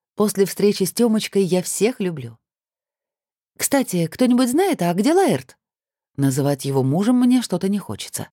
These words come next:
«Так в это время хозяин всегда в питомнике, и сейчас там, наверное», робко говорит кто-то. «А Тариса?» роняю, будто невзначай.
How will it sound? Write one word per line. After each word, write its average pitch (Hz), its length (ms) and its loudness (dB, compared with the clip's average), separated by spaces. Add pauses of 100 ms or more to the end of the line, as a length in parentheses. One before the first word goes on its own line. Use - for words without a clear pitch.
(1000)
«Так 135 300 -4 (100)
в 160 120 2
это 143 180 2
время 135 260 0
хозяин 139 440 0
всегда 139 300 -2
в - 60 -12
питомнике, 127 640 -2 (300)
и - 80 0
сейчас 123 380 -2
там, 147 180 0
наверное», 156 580 -2 (500)
робко 147 340 -2
говорит 139 400 -2
кто-то. 135 440 -10 (800)
«А 262 140 0
Тариса?» 247 500 0 (600)
роняю, 147 440 4
будто 135 240 -2
невзначай. 135 680 -2